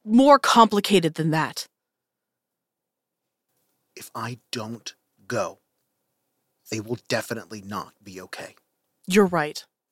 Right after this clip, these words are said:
Speaker 1: And if you do go, you definitely won't be okay, and I won't let that happen.
Speaker 2: Are you gonna stop me,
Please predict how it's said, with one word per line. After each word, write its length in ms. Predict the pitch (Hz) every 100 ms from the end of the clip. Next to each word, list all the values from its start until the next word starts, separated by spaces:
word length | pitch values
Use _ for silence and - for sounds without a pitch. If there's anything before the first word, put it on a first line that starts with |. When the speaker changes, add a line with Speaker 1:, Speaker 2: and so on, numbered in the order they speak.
| _
Speaker 1:
And 120 | 220
if 120 | 220
you 80 | 233
do 220 | 208 214
go, 160 | 214 202
you 320 | 170 160 202
definitely 400 | 196 160 165 156
won't 200 | 160 151
be 120 | 160 151
okay, 340 | - 160 151 - -
and 140 | 175 165
I 120 | 165
won't 340 | 151 156 -
let 180 | 147 139
that 180 | - -
happen. 400 | - - - - _ _ _ _ _ _ _ _ _ _ _ _ _ _ _ _ _ - - _ _ _ _ _ _ _ _ _ _ _ _ _ _ _ _ _ _ _ _ _ _ _ _ _ _ -
Speaker 2:
Are 60 | -
you 60 | 147
gonna 220 | 156 175
stop 360 | 170 - 165 170
me, 160 | 180